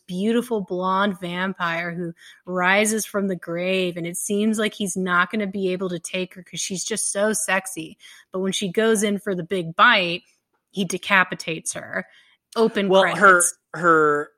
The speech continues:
Speaker 2: her chest, her
Speaker 1: Oh, yeah, her
Speaker 2: exposed
Speaker 1: chest hits his
Speaker 2: chest
Speaker 1: cross.
Speaker 2: hits
Speaker 1: Her
Speaker 2: his
Speaker 1: boobies hit the
Speaker 2: crucifix
Speaker 1: cross.
Speaker 2: hanging around his neck. It's a good thing he had that very well placed necklace.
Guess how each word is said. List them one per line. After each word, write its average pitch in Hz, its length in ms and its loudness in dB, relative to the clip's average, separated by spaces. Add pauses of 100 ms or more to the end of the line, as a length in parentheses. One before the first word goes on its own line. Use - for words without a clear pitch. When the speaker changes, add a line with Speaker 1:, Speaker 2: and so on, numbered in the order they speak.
(380)
Speaker 2:
her 143 460 -8
chest, - 880 -2 (180)
her 156 200 -4 (160)
Speaker 1:
Oh, 262 60 4
yeah, 262 140 4
her 185 180 6
Speaker 2:
exposed 196 180 2
Speaker 1:
chest 277 220 0
hits 214 240 6
his 240 140 0
Speaker 2:
chest - 100 -10
Speaker 1:
cross. 180 680 0
Speaker 2:
hits 170 260 -4
Speaker 1:
Her 214 80 2
Speaker 2:
his 190 100 -2
Speaker 1:
boobies 240 360 0
hit 226 140 -4
the 220 80 -6
Speaker 2:
crucifix - 60 -10
Speaker 1:
cross. 170 320 -4
Speaker 2:
hanging 151 320 -2
around 139 260 0
his 113 220 -12
neck. 127 500 -4
It's 135 180 -18
a 139 60 -4
good - 320 -8
thing 165 160 -8
he 156 180 -4
had 147 280 0
that 110 240 -6
very 127 240 -4
well 127 240 -2
placed 123 520 -10
necklace. 120 680 -14